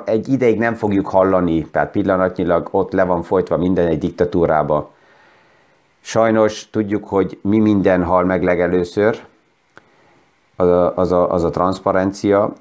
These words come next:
és az a kommunikáció, és a valóság. Á, és, és ez a megnevezés pluszba a nevéhez, ez, ez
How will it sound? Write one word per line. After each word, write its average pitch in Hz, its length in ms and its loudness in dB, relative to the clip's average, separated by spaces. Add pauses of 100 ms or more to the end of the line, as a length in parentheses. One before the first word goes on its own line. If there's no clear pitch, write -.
és 82 380 -2
az 76 200 -2
a 76 240 0
kommunikáció, 92 760 -2
és 87 140 0
a 73 60 -4
valóság. 85 680 -2 (1300)
Á, 101 380 2 (400)
és, 117 440 0 (200)
és 113 180 2
ez 113 140 4
a 117 40 4
megnevezés 110 840 2
pluszba 110 480 0
a 95 60 2
nevéhez, 101 640 0
ez, 101 260 -2
ez - 260 -4